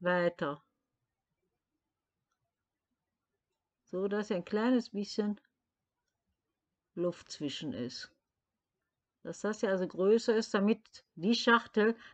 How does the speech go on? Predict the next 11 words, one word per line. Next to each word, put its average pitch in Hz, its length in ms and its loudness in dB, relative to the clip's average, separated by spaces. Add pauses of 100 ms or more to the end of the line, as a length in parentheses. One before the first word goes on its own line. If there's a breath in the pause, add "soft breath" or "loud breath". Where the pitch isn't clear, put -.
nachher 190 300 0
hier 196 200 4
reingeschoben 156 760 0
werden 139 340 -4
kann. 135 300 -6 (2000)
Das 269 280 2
wäre 302 160 8
jetzt 294 180 2
die 269 60 4
fertige 233 520 0
Schachtel. 165 760 -2